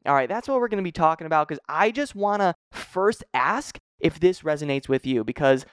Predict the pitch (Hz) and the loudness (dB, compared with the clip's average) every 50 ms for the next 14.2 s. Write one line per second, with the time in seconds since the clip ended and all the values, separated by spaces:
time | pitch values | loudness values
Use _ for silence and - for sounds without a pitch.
0 | _ _ - 165 233 302 294 214 165 147 143 - - 170 156 160 - 165 156 156 | _ _ 0 2 2 2 2 0 -2 -4 -4 -2 0 2 2 0 -2 -6 -4 0
1 | 151 135 - - 156 151 160 151 143 - - 139 131 - - 165 180 226 233 233 | 0 0 0 -2 -2 -2 0 0 -2 -4 -4 -6 -4 -4 -2 -2 0 0 0 -2
2 | 190 165 - - 175 170 165 165 165 165 160 - - 165 151 135 127 - - - | -4 -4 -4 -4 -2 -2 0 2 4 2 2 2 0 -2 0 0 0 -2 -4 -4
3 | 196 226 240 185 165 156 151 151 147 - _ _ _ - 143 139 139 175 233 262 | -4 -4 -2 -2 0 2 2 0 -2 -4 _ _ _ -6 -4 2 4 4 4 4
4 | - - 226 202 190 185 170 160 151 98 139 143 143 151 180 208 214 208 185 175 | 2 -4 -2 -2 0 -2 -2 -4 -4 -4 -4 -2 0 2 2 2 0 0 -2 -2
5 | 175 165 156 139 156 151 151 147 139 151 180 208 208 180 - 160 156 170 180 180 | 0 0 0 0 0 0 0 0 -2 -2 -2 -2 -2 -2 -2 -2 0 0 0 0
6 | - - 170 170 180 - - 165 151 143 - - 156 147 143 135 - 151 165 208 | 0 0 -2 -2 -2 -2 0 0 0 0 0 0 0 0 0 -2 -2 0 -2 0
7 | 202 - 156 131 120 - 139 139 147 147 - - 160 143 139 139 135 _ _ _ | -2 -4 -4 -4 -2 0 0 0 0 0 -2 -2 0 0 0 0 -2 _ _ _
8 | - 170 185 170 127 98 - - - - 139 139 147 143 139 135 131 156 233 294 | 0 2 2 2 2 0 -4 -12 -12 -4 0 2 2 2 2 -2 -4 -4 -2 0
9 | 311 247 165 143 139 139 135 139 151 156 165 170 - 175 160 160 143 151 151 143 | 0 0 0 0 0 -2 -2 0 0 0 0 -2 -2 -2 -2 -2 -2 -4 -4 -2
10 | 139 131 131 131 131 131 127 _ _ _ _ - - 135 135 131 131 131 143 147 | -2 0 2 2 0 0 -2 _ _ _ _ -6 -4 -2 0 0 -2 -2 -2 -2
11 | 151 160 180 202 208 196 185 - - 180 175 175 165 160 - - - 151 139 135 | 0 0 0 0 -2 -4 -6 -6 -2 0 0 0 0 -2 -6 -6 -2 0 0 2
12 | 131 131 131 127 131 127 131 139 165 208 - - 220 202 202 - 170 - - 175 | 2 2 2 2 0 0 2 2 2 2 2 0 -2 -2 -2 -2 -4 -6 -4 -2
13 | 156 147 - - - 170 175 175 165 160 156 147 180 254 320 349 339 247 190 175 | -2 -2 -2 0 0 0 0 0 -4 -8 -10 -12 -8 -4 -4 -2 0 0 0 2
14 | 165 165 165 175 | 2 0 -2 -4